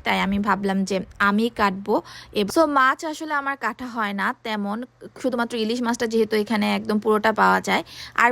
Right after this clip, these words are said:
মুরগি তো কাটাই থাকে, গরুর মাংস ওগুলাও দেখা যায় যে সুন্দর করে ওয়াশ করা থাকে, just পিস পিস করে নিতে হয়। তো আজকে আমি নিজেই দায়িত্ব নিয়ে নিলাম,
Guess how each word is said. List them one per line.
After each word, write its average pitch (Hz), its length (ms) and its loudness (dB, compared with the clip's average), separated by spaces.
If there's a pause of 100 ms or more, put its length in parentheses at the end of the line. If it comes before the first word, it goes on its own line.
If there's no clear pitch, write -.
মুরগি 311 320 0
তো 294 40 4 (100)
কাটাই 208 260 2 (100)
থাকে, 208 240 -2 (300)
গরুর 247 280 4
মাংস 240 200 0 (160)
ওগুলাও 233 320 4 (120)
দেখা 202 240 -2
যায় 208 140 0
যে 208 120 -4
সুন্দর 220 200 0 (120)
করে 208 220 2
ওয়াশ 196 180 2 (100)
করা 202 180 2
থাকে, 202 200 -4
just 202 200 -4
পিস 196 220 -4
পিস 196 200 -8
করে 196 220 0
নিতে 185 240 -4
হয়। 226 160 0 (520)
তো 330 40 6 (120)
আজকে - 300 -2
আমি 277 120 2 (120)
নিজেই 240 320 2
দায়িত্ব 208 240 0 (120)
নিয়ে 196 220 -2
নিলাম, 202 240 0